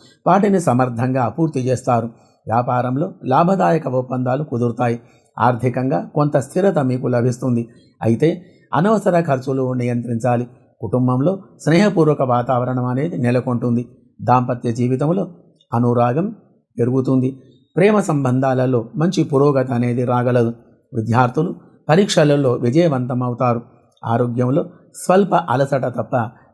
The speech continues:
పెద్ద సమస్యలు అంటే ఏమీ ఉండవు. మరియు పాత అప్పులు తిరిగి రావచ్చు. సహనం అవసరం. చిన్న ప్రయాణాలు విజయవంతం కాగలవు. అన్ని రంగాల వారికి అధికమైన శుభ ఫలితాలు కలిగి సుఖంగా ఉండగలరు.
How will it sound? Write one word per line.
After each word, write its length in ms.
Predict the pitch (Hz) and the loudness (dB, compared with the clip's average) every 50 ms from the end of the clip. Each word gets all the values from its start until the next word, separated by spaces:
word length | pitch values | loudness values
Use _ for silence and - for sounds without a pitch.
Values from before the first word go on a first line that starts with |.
| - - | -2 -2
పెద్ద 180 | 175 165 190 | 0 2 2
సమస్యలు 500 | 180 170 147 135 127 127 127 - 123 117 | 2 2 0 -2 -2 -2 -2 -2 -2 0
అంటే 240 | 123 120 123 - 170 | 0 -2 -2 -2 -2
ఏమీ 300 | 170 139 120 120 123 131 | 0 0 2 2 2 2
ఉండవు. 340 | 127 123 120 117 120 120 120 - - - _ _ _ _ _ _ _ - | 2 2 2 2 2 0 -2 -6 -18 -20 _ _ _ _ _ _ _ 0
మరియు 420 | 156 165 185 196 175 131 120 127 131 - - _ _ _ _ _ - 160 | 2 4 4 6 4 4 2 0 -6 -10 -20 _ _ _ _ _ -2 2
పాత 220 | 151 160 185 180 | 2 2 2 2
అప్పులు 580 | 208 - 156 139 - - 139 123 127 117 110 - - _ - | 0 0 0 -2 -2 -4 -4 -2 -4 -4 -6 -10 -16 _ -6
తిరిగి 280 | 123 127 131 127 131 123 | -4 -4 -2 -2 -2 -2
రావచ్చు. 520 | 123 123 127 127 127 123 - - 131 131 - _ _ _ _ _ _ - - | 0 0 0 0 -2 -4 -4 -6 -8 -10 -10 _ _ _ _ _ _ -8 -4
సహనం 380 | 139 123 139 147 160 170 170 - - | -2 -2 0 0 -2 -2 -4 -6 -8
అవసరం. 440 | - 123 127 123 - 127 123 123 131 131 - _ _ _ _ _ - - | -4 -2 -2 0 0 -2 -2 -2 -6 -8 -14 _ _ _ _ _ -4 -2
చిన్న 260 | 220 220 208 190 139 120 | 0 2 2 2 0 -2
ప్రయాణాలు 680 | - - 131 127 127 127 127 127 123 123 127 127 135 131 - - | -2 -2 0 2 2 2 2 0 -2 -2 -2 -4 -6 -6 -4 -2
విజయవంతం 600 | 131 135 156 190 190 170 139 127 127 127 131 120 | 0 2 4 4 4 4 2 -2 -2 -4 -6 -4
కాగలవు. 440 | 123 123 123 123 123 120 120 117 117 - - _ _ _ _ - | -2 -2 -2 0 0 0 0 0 -2 -6 -14 _ _ _ _ -6
అన్ని 200 | 135 143 160 165 | 0 2 4 4
రంగాల 360 | 151 139 131 127 127 127 123 123 | 4 4 2 0 0 0 0 0
వారికి 440 | 117 123 123 123 123 - 143 147 - - _ _ _ _ _ _ - | 0 -2 -2 -4 -4 -6 -8 -8 -10 -14 _ _ _ _ _ _ -4
అధికమైన 460 | - 147 196 185 202 180 175 165 147 | 0 0 2 2 2 2 2 2 0
శుభ 320 | 135 123 - 131 127 135 123 | 0 -2 -2 -2 0 0 0
ఫలితాలు 400 | 131 131 127 127 127 123 123 120 | 0 -2 -4 -4 -4 -4 -4 -2
కలిగి 340 | 113 127 120 127 160 208 180 | -4 -4 -4 -4 -6 -8 -8
సుఖంగా 520 | - - 120 117 - 120 123 123 123 123 | -4 -4 -4 -2 -2 -4 -2 0 0 0
ఉండగలరు. 560 | 117 117 120 120 120 117 120 120 117 113 127 | 0 0 0 0 2 2 2 2 2 0 -2